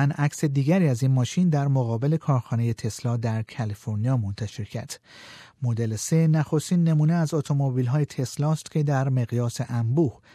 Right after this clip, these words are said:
به بازار عرضه خواهد شد. این مدل که چهار در است، به بهای پایه سی و پنج هزار دلار در بازار عرضه خواهد شد.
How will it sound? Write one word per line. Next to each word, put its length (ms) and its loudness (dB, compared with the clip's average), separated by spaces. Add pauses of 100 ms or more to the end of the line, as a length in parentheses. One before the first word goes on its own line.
(140)
به 120 -4
بازار 680 -4
عرضه 360 -4
خواهد 300 -8
شد. 220 -14 (600)
این 160 2
مدل 300 4
که 240 0
چهار 440 0
در 300 -2
است، 320 -4
به 140 0
بهای 440 0
پایه 440 -4
سی 220 -8
و 40 -2
پنج 380 -4
هزار 280 -2
دلار 460 -2
در 300 -2
بازار 560 -2
عرضه 520 -4
خواهد 340 -12
شد. 200 -14